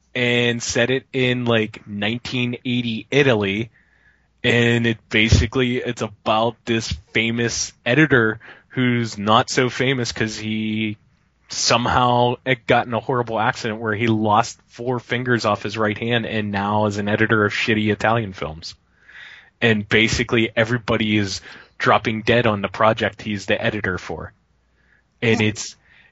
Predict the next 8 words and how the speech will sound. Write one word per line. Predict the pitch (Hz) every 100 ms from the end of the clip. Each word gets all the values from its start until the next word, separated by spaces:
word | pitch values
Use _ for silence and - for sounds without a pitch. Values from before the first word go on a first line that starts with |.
| -
it | 143 151 147
is, | 135 117 - _ _ - -
as | 151 147
I | 143 156
put | - 190 185
it, | 180
it | 151
is | 143 139 127